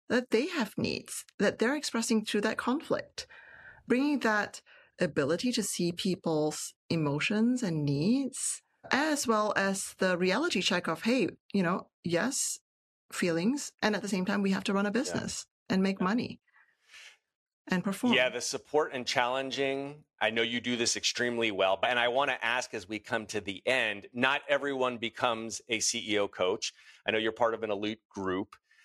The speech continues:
Speaker 2: Do you wanna comment at all on, you know, how you've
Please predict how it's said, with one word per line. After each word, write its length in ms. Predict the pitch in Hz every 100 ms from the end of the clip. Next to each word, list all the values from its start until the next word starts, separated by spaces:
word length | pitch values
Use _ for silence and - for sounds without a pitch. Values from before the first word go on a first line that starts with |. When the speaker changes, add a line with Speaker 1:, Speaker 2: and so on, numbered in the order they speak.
| -
Speaker 2:
Do 80 | 107
you 80 | 143
wanna 220 | 156 147
comment 580 | - 139 139 135 135 - _ _ _
at 120 | 135
all 260 | 123 120 117
on, 380 | 110 107 110 101 _ _
you 80 | 117
know, 220 | 98 92
how 640 | - - 117 117 117 113 - _ _ _ _
you've 340 | 117 117 110